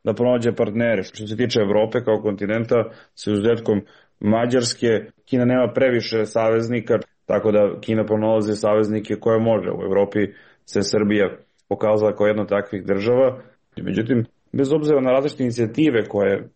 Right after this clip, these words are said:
Kina pokušava da ima u političkoj sferi, ona nije previše vokalna kada se radi o kosovskom pitanju, što je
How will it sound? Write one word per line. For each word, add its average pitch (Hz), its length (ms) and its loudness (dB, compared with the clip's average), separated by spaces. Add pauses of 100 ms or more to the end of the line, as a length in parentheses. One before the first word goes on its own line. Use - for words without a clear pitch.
(100)
Kina 113 220 0
pokušava 110 460 0
da 117 80 0
ima 110 140 2
u 92 40 -4
političkoj 110 420 0
sferi, 123 320 0
ona 123 160 0
nije 123 260 -2
previše 120 320 0
vokalna 110 640 0 (240)
kada 104 200 0
se 107 180 0
radi 101 420 0 (100)
o 104 200 -2
kosovskom 127 560 0 (100)
pitanju, 120 720 0
što - 240 -2
je 101 140 2